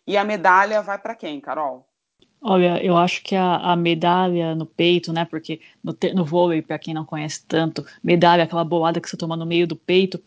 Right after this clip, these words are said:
Speaker 2: é, aqui nesse, nesse programa vai ser um pouco genérica, Jana, hum, porque a, a
Speaker 1: Uhum.
Speaker 2: medalha é pra falta de estrutura do voleibol brasileiro de clubes, né? Só nesse começo de
Speaker 1: Pois é.
Speaker 2: Superliga,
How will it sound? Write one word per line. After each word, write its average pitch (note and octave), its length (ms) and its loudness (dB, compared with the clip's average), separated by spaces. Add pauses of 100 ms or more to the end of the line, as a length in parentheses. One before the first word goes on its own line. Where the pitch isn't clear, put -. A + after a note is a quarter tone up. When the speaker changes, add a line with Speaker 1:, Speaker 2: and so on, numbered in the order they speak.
(240)
Speaker 2:
é, D#3+ 280 -4
aqui F#3+ 960 -2
nesse, G3 560 -2
nesse F#3+ 220 -6
programa F#3 400 0
vai F#3+ 100 -2
ser F#3+ 140 -8
um F#3+ 100 0
pouco F#3 320 -2
genérica, E3 680 0
Jana, D#3 400 -4 (320)
hum, D#3+ 300 -4
porque F3+ 580 2
a, F3 280 2
a - 20 0
Speaker 1:
Uhum. F3 60 -2
Speaker 2:
medalha F3 600 2
é F#3+ 320 0 (160)
pra G3 140 -2
falta A#3 560 -2
de G#3 80 -4
estrutura G3+ 540 -2
do F#3+ 100 2
voleibol F#3 340 0
brasileiro F#3 380 0
de F#3+ 100 -4
clubes, D#3 400 -6
né? E3+ 200 -6 (260)
Só G3 200 -2
nesse A#3+ 220 2
começo G3 360 0
de G3 60 -4
Speaker 1:
Pois D#3+ 120 0
é. F#3 60 4
Speaker 2:
Superliga, F#3 680 2